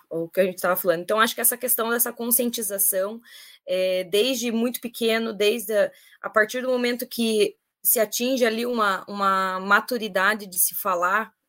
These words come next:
é, assuntos políticos, eu acho que isso já tem que tá inserido no currículo escolar. É,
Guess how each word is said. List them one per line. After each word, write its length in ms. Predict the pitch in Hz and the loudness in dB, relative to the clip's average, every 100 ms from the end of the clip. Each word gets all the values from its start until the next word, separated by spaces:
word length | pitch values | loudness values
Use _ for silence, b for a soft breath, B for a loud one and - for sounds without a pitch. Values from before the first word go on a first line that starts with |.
| _ - | _ -2
é, 200 | 165 170 | 0 2
assuntos 500 | 180 - 208 214 - | 2 2 0 -2 -2
políticos, 580 | - 190 202 - 214 | -2 -2 -2 -2 2
eu 60 | 196 | 2
acho 180 | 190 - | 2 -2
que 80 | 202 | -2
isso 180 | 196 | -2
já 100 | 170 | 0
tem 240 | 196 208 226 | 0 0 -2
que 120 | 226 | -4
tá 220 | - 196 | -2 0
inserido 440 | 202 - 190 190 190 | 2 0 0 -2 -2
no 100 | 190 | -2
currículo 460 | 170 180 180 185 | 0 0 0 -2
escolar. 580 | - - 170 175 196 208 B B B B - | -2 -2 0 2 2 -2 B B B B -8
É, 840 | 185 180 180 180 180 180 175 180 | -2 0 2 2 2 0 -4 -6